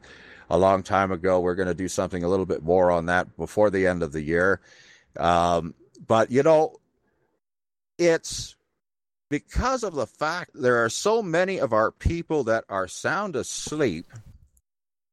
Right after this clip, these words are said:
believing everything that Western society tells them that they are, that we need to have a shake-up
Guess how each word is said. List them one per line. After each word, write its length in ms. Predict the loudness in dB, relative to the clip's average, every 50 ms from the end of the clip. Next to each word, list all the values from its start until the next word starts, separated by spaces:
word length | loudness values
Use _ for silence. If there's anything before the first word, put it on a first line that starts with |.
| _ _ _ _ _ _ _ 0
believing 640 | 2 2 2 2 2 0 0 0 -2 -2 -2 -4 -4
everything 800 | 0 0 0 2 2 -2 -2 -2 -2 -2 -2 0 -2 -4 -8 -10 -12 _ _ _ _ -10
that 420 | -2 2 4 4 4 4 2 -2
Western 500 | -4 -4 -2 -2 -2 -2 -4 -6 -6 -6
society 760 | -6 -8 -10 -10 -6 -2 0 0 2 2 2 0 0 -2 -6
tells 500 | -8 -4 -2 0 0 2 0 -2 -4 -4
them 380 | -2 -2 -2 -2 -2 -6 -8 -10 -14 _ _ _ _ _ _ _
that 240 | -2 0 0 0 2
they 200 | 2 2 2 4
are, 540 | 4 4 4 4 2 0 -4 -8 -12 -16 _ _ _ _ _ _ _ _ _ _ _ _ _ _ _ _ _ _ _ _ _ _ _ _ _ _ _ _ _ _ _ _ _ _ _ _ _ _ _ _ _ _ _ _ _ _ _ _ _ 0
that 360 | 2 4 4 4 2 0 -2
we 380 | -6 -6 2 6 6 8 10 10
need 380 | 10 8 8 6 4 0 -4 -4
to 260 | -4 -4 -2 -2 -2
have 560 | -2 0 2 4 4 4 4 2 2 0 -2 -8 _ _ _ _ _ -20 _ _ _ _ _ _ _ _ -6
a 120 | -4 -4
shake-up 840 | -6 -10 -12 -12 -8 -6 -2 -2 -2 -2 -4 -6 -6 -6 -6 -6